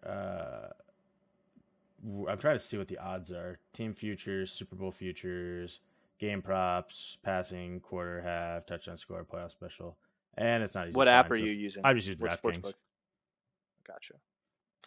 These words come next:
Speaker 1: Uh, but it's not right here, so fuck it. We're not gonna do it. So Tom Brady, Aaron Rodgers. Uh,
Speaker 2: Fuck it.
Speaker 1: get rid
Speaker 2: Uh.
Speaker 1: of them.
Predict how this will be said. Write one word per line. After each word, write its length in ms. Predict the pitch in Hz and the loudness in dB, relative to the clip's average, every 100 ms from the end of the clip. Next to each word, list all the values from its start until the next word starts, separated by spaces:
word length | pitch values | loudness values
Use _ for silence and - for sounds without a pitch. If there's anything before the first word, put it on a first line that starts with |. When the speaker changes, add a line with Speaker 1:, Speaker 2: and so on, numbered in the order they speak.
| - | -4
Speaker 1:
Uh, 260 | 95 101 95 | 2 4 4
but 120 | 98 | 2
it's 140 | 101 - | -4 -2
not 180 | 85 80 | -2 -2
right 120 | 82 | -4
here, 200 | 87 87 | -6 -8
so 300 | - 87 85 - | -8 -8 -10 -6
fuck 200 | 104 101 | -2 0
it. 140 | 104 - | -2 -2
We're 80 | |
not 100 | 92 | -2
gonna 160 | 90 92 | 0 2
do 140 | 87 | 4
it. 120 | 92 - - - | 2 0 -8 4
So 220 | 139 131 | 10 10
Tom 200 | - 170 | 12 12
Brady, 220 | 156 143 | 12 10
Aaron 180 | 127 131 | 10 8
Rodgers. 560 | 120 110 107 107 107 - - - - _ - | 10 10 8 6 4 0 -8 -20 -20 _ 6
Uh, 300 | 113 120 117 | 12 12 12
Speaker 2:
Fuck 60 | 113 | 12
it. 240 | 196 - - - 254 | 10 8 4 -10 -8
Speaker 1:
get 380 | 240 208 285 302 | 0 8 12 12
rid 200 | 302 - | 12 12
Speaker 2:
Uh. 40 | 107 | 8
Speaker 1:
of 180 | 101 | 4
them. 760 | 95 131 127 120 117 117 113 113 | 8 8 10 10 8 8 4 0